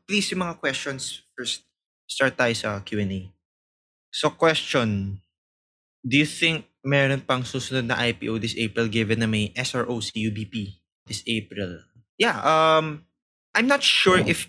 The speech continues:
sa April mismo, no? But there are a lot of companies that are planning to list. So one is si Villa reit, si North Star, di ba? Si North Star, yung provider ng meat to S M. Meron ring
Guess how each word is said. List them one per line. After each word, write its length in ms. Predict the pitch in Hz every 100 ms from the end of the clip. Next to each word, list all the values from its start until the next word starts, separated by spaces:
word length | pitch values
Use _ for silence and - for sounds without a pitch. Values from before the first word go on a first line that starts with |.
| _ -
sa 160 | -
April 400 | 156 151 - 147
mismo, 480 | 139 120 107 120 113
no? 160 | 98 95
But 240 | 113 113
there 240 | 123 123
are 120 | 117 123
a 40 |
lot 240 | 123 120
of 240 | 117 113 -
companies 400 | 120 110 120 113
that 120 | 117
are 120 | 113
planning 320 | 120 113 110 104
to 80 | 107
list. 240 | 92 90
So 80 | -
one 240 | 101 101 95
is 240 | 101 -
si 160 | 110 95
Villa 320 | 110 110 123
reit, 280 | 135 151 _ _ _ _
si 160 | - 135
North 320 | 131 151 -
Star, 600 | - - - - 98 87
di 80 | 107
ba? 80 | 113
Si 160 | - 123
North 320 | 110 107 -
Star, 400 | - - 127 107
yung 240 | 107 104
provider 480 | 107 104 104 104 110
ng 160 | 104 107
meat 200 | 107 - _ _ _ _ - 117
to 80 |
S 240 | 104 98 -
M. 440 | 117 113 110 113 _ _ _ _ _
Meron 220 | 120 123 120
ring 180 | 120